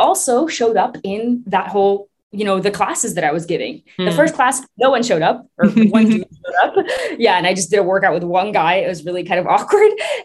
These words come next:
Speaker 1: And then in the final one, we had to rent out the entire sports hall for an hour. And, um,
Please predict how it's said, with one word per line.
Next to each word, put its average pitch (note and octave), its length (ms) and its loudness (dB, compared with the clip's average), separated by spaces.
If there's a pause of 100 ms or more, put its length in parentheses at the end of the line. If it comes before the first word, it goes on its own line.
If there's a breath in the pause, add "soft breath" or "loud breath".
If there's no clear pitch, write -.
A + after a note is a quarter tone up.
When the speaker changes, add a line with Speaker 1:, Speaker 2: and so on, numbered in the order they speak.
(120)
Speaker 1:
And G4+ 160 2
then G#4 260 4
in C#4+ 160 -2
the D4 100 -2
final D4+ 360 0
one, B3+ 240 0
we A#3+ 140 -2
had A3 300 -6
to A#3 280 -2
rent G#3 240 -2
out G3 140 0
the G#3 80 -4
entire F#3+ 380 -4
sports C4 360 0
hall F#3+ 160 -2
for F3+ 160 -6
an E3 160 -6
hour. G3 500 0 (280 loud breath)
And, G3 420 -4
um, F3 600 -2